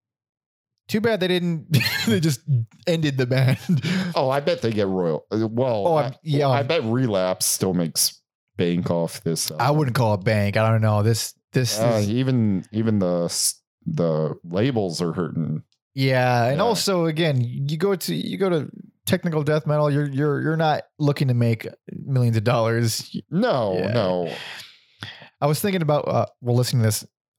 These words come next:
Speaker 1: uh, I was thinking, like, h-, how the fuck is Cannibal Corpse Jim Carrey's favorite band?
Speaker 2: Is that why they're in Ace Ventura?
Speaker 1: Oh,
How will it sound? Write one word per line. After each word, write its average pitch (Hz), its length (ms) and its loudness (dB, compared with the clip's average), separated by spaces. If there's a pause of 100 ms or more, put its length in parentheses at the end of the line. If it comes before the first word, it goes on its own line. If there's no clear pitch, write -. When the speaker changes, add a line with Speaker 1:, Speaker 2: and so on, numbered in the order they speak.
(100)
Speaker 1:
uh, 123 240 2
I - 40 -18
was - 100 -14
thinking, 151 220 2
like, 135 220 2 (720)
h-, - 120 -16 (240)
how 330 340 0
the 320 140 0
fuck - 420 -4
is 170 160 0
Cannibal 220 300 2
Corpse 180 260 0
Jim 190 220 0
Carrey's 175 320 2
favorite 147 280 0
band? 120 380 0 (880)
Speaker 2:
Is 123 160 -2
that 131 180 2
why 190 160 2
they're 214 260 0
in 143 540 0
Ace 123 240 0
Ventura? 131 440 0
Speaker 1:
Oh, 175 140 2